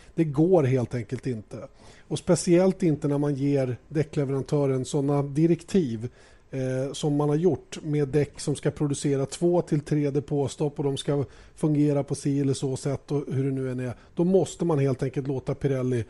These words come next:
få möjligheten att ha, eh, kanske en eller två däcktester under säsong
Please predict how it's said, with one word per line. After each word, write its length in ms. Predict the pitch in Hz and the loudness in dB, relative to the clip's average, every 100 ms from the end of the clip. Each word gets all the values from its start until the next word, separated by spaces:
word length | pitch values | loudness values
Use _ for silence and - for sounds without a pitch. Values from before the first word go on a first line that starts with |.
| - | -10
få 180 | - 156 | -4 0
möjligheten 680 | 151 139 135 143 - 139 123 - - - | 2 2 2 0 0 -2 -2 -8 -18 -10
att 160 | 135 | -4
ha, 320 | 139 185 139 - - - - | 0 2 2 -4 -16 -20 -8
eh, 140 | 135 | -6
kanske 260 | 139 143 165 | -2 -2 0
en 320 | 160 160 147 | 2 2 2
eller 120 | 147 | 2
två 240 | 151 147 139 | 0 0 0
däcktester 560 | 139 - 139 - 165 | 0 -2 -2 -2 -2
under 400 | 185 175 175 160 | 4 4 4 2
säsong 600 | 131 147 143 175 120 117 | 2 0 0 0 -2 -6